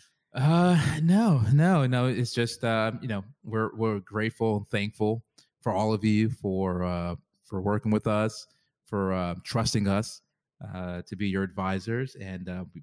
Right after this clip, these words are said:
couldn't say thank you enough. So, uh, thank you, everybody, for listening.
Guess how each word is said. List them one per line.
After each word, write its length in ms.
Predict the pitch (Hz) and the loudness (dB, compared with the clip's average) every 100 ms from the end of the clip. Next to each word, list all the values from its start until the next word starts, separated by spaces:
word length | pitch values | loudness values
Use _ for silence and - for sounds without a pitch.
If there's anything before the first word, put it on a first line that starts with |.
| - | -10
couldn't 160 | 101 95 | -8 -4
say 160 | 101 | -4
thank 260 | - 95 - | -2 -2 0
you 80 | 95 | 0
enough. 360 | 92 85 - _ | 0 -6 -10 _
So, 340 | - 95 85 | -6 -4 -2
uh, 140 | 85 | -2
thank 220 | 87 95 92 | -2 -2 -2
you, 80 | |
everybody, 240 | 87 87 85 | -2 -2 -4
for 120 | - | -4
listening. 320 | 98 - 95 | -4 -4 -10